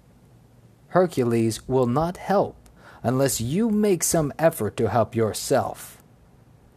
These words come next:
And when the farmer put his shoulder to the wheel and urged on the horses, the wagon moved very readily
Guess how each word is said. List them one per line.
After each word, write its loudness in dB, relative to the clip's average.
And -2
when 0
the -2
farmer 2
put -4
his 0
shoulder 0
to -4
the 2
wheel -4
and -2
urged 2
on 4
the 0
horses, -4
the 2
wagon 4
moved -2
very 2
readily -2